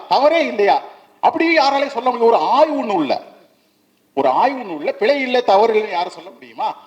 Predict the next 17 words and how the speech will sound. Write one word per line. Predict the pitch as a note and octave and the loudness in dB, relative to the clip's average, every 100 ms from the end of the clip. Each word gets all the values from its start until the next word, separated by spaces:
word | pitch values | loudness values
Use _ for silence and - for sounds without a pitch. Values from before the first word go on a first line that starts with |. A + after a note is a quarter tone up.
| _ | _
ஆனா | E3 B3 | -4 -2
இது | B3 A3+ | -6 -4
ஒரு | G#3+ | -4
ஆய்வு | F3+ F#3 A3 G#3+ | -2 -2 -4 -4
நூல், | F#3 C3 G#2 | -12 -14 -4
மகத்தான | A#2+ G#3 A#3 - B3 | -2 -2 -4 -2 2
ஆய்வு | G#3+ D#3 C#3+ | 4 4 2
நூல். | A#2 G2 - _ _ _ _ _ _ _ _ _ _ _ _ - | -2 -6 -10 _ _ _ _ _ _ _ _ _ _ _ _ -4
மகத்-, | - A3+ - | -2 -2 -4
எ-, | A3 | -4
என்ன | A3 C#4 C#4+ A#3 | -2 -2 0 0
அர்த்தத்துல, | B3 C#4+ C4+ | 0 -4 -2
என்ன | A3+ C4+ | -4 -2
பொருள் | C4 - D#4 D#4 D4 | -4 -2 0 2 0
இதை | B3+ | 0
நான் | A#3 A3+ | -2 -2
சொல்றேன்? | A3 G#3+ A3+ | -4 -4 -6